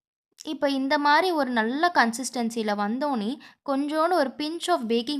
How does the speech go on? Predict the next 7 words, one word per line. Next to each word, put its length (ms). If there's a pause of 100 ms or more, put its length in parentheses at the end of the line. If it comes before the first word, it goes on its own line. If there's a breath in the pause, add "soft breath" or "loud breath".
soda 200
போட்டு 500
நல்லா 400
கலந்து 480
வச்சுக்கோங்க. 600 (3250 soft breath)
இப்ப 420
அந்த, 460